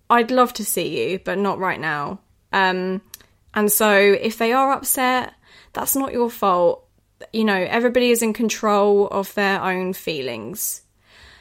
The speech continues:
Um, and the other point I'd say is that sometimes people, you know,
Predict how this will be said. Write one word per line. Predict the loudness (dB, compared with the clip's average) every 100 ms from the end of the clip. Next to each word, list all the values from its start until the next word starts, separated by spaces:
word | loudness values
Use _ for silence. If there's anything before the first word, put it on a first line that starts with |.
| _ 0
Um, | 4 6 6
and | 4 2
the |
other | 2 0
point | 0 0
I'd | -2 -2
say | -2 -2 -2 -2
is | -4 -2
that | -2 -2 -2
sometimes | 0 0 0 -2 -2 -4 -6
people, | -4 -6 0 4 6 6 4 0 _
you | -2 -2
know, | 0 -4 -6